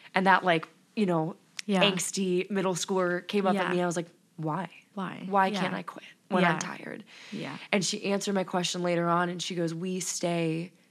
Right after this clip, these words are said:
Speaker 1: because Je-, Jesus remained on the cross."
Speaker 2: Yeah.
Speaker 1: And I was like, "Oh."
Speaker 2: Yeah.
Speaker 1: <laughs> Like,
Speaker 2: Yeah.
Speaker 1: we stay in the ruins of,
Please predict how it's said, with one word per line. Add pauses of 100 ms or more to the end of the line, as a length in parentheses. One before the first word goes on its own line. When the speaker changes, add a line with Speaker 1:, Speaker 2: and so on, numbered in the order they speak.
Speaker 1:
because
Je-, (100)
Jesus
remained
on
the
cross."
Speaker 2:
Yeah. (560)
Speaker 1:
And
I
was
like, (100)
"Oh."
Speaker 2:
Yeah.
Speaker 1:
<laughs> (460)
Like,
Speaker 2:
Yeah. (600)
Speaker 1:
we (200)
stay
in
the
ruins (680)
of,